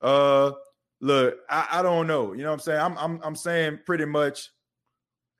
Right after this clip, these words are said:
I, I wouldn't say that, look, I, I don't wanna say that because I understand how people feel, right, about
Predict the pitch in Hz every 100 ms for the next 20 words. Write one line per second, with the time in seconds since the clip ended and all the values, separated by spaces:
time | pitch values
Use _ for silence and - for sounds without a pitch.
0 | _ _ _ _ _ _ 190 180 240 220
1 | 202 - 190 170 165 190 143 165 - 208
2 | 196 220 208 175 151 - 160 151 151 147
3 | 160 147 190 180 147 - 143 135 131 147
4 | 107 104 135 117 101 107 113 113 - _
5 | 107 120 117 110